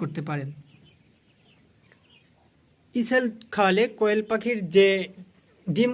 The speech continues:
উৎপাদন ক্ষমতা, সেটি কিন্তু বৃদ্ধি করতে অনেক বেশি ভূমিকা রাখে। আর আপনারা যদি ঘোড়া কিংবা হাঁসের জন্য ইসেল ব্যবহার করতে চান, তাহলে এই ক্ষেত্রে আপনাদেরকে প্রতি দশ কেজি বডির জন্য এক থেকে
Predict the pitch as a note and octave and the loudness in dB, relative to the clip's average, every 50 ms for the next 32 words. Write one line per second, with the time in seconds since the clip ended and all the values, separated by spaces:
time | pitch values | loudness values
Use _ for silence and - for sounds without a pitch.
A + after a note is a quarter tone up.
0 | G3+ G#3+ G#3+ - - G#3+ G3+ A#3 A#3 A3+ A3 - G3+ F#3 F#3 F3+ F#3 A#3 A3+ A3+ | -2 -6 -6 -4 -4 -4 -2 -2 -4 -4 -4 -2 0 0 0 0 -2 -4 -4 -2
1 | - A3 G#3 G#3 F#3+ F#3+ F#3+ F#3+ A#3+ A#3 F#3+ F#3+ F#3+ D#3+ E3+ F#3+ F#3+ G3 F#3+ F#3+ | -2 -2 -2 -2 -2 -4 -2 -2 -4 -2 0 -2 -2 0 -2 -2 -2 -4 -8 -4
2 | - A#3+ G#3+ G#3 G3+ F#3 F3 E3+ E3 F3+ F3 - A#3 G#3 G#3+ G#3 G#3+ F#3+ F3 D3 | -4 -4 -2 -2 -2 -2 -4 -2 -4 -6 -4 -2 -2 -2 0 0 2 2 2 0
3 | C#3+ C#3 - - C#3+ D3+ - - - _ _ _ _ _ _ _ _ _ _ _ | 0 -2 -4 -8 -10 -10 -10 -16 -20 _ _ _ _ _ _ _ _ _ _ _
4 | _ _ _ _ _ _ - G#3 A3 - A3 A3+ A3+ A#3+ A#3+ B3 B3 B3 B3 A3+ | _ _ _ _ _ _ -4 -4 -2 0 0 -2 0 0 2 4 4 4 4 4
5 | F#3+ G#3+ A3 G#3 G#3+ A3+ A3+ A#3 A3+ - - - - - - F#3 D#3+ E3 F#3+ G#3+ | 4 4 2 4 4 2 2 0 -2 -8 -16 -20 -20 -14 -8 -4 0 2 6 6
6 | G#3+ A3+ A3+ A3+ A3+ A3 A3+ A3+ G#3+ G3+ G3+ G3 G#3 G3+ F#3 G#3 G#3+ G#3+ A#3+ A#3 | 6 6 6 4 2 0 0 -2 -2 -2 0 2 2 2 2 2 0 2 2 2
7 | G3 F#3 A3+ A3 G#3+ G#3+ A3 A3 G#3+ - G#3+ F#3 B3 A#3+ A3+ G#3+ G#3 G3+ G#3 G#3+ | 6 8 8 8 8 6 0 0 -2 -4 -4 0 4 4 4 4 4 4 4 4
8 | G#3 G3+ G#3 F#3+ F#3 - G3 F#3+ - G3+ A#3 C4+ - - _ _ _ _ _ - | 2 2 0 -2 -2 -2 -6 -4 -4 -4 -4 -4 -10 -16 _ _ _ _ _ 0
9 | A3+ A#3 B3 B3 G#3+ A3 A3 A3 A3+ A#3+ A3+ A3+ B3+ B3+ B3 G#3 - G#3 G#3+ G3+ | 2 2 2 2 4 4 4 4 4 2 -2 0 0 0 0 0 0 -2 -2 0
10 | G#3+ G#3+ F#3 G3+ F#3 F3 - G#3+ B3 C#4+ - - _ _ _ _ _ _ _ _ | 0 0 0 0 -2 -2 0 0 0 0 0 -8 _ _ _ _ _ _ _ _
11 | - A3 A3+ A3+ A#3 C4 A3+ F3 D#3 F#3+ G3+ G#3+ G#3+ - - B3 A#3 A3+ A#3+ A#3+ | 0 2 2 4 4 2 0 4 4 4 4 4 2 -2 -4 -4 -4 -2 -2 -2
12 | G#3 F3+ - G3 G3+ G3 A#3+ G#3+ F3+ E3 G3+ F#3+ F#3+ G3 A3 A#3 - - - - | -2 0 2 2 2 2 0 -2 0 2 2 2 2 0 -2 -6 -8 -10 -16 -8
13 | - F#3+ F#3+ F#3+ - - G#3 G3 | -6 -6 -6 -6 -4 -4 0 0